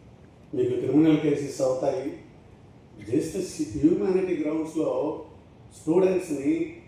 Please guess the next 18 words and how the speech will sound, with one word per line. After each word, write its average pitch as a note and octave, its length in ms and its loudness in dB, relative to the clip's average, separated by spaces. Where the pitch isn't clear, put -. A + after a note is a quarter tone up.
కేసులు D#3 480 2
కనుక C#3+ 240 -6
బుక్ C#3 200 -8
అయితే C#3 260 -2
వాళ్ళ A#2+ 220 -4
జీవితం D3+ 320 2
నాశనం C3+ 520 -6
అయిపోతుంది, G#2+ 800 -6
వాళ్ళు A#2 300 2
మారతారని C#3 1080 0
కొంచెం F3+ 400 2
హ్యూమానిటీ E3 580 0
గ్రౌండ్స్ D#3 480 -6
పెడతాం. A2+ 280 -10
దాన్ని D3+ 420 2
కొంతమంది C#3+ 500 0
అడ్వాంటేజ్గా D3 680 0
తీసుకుంటున్నారు. - 1040 -4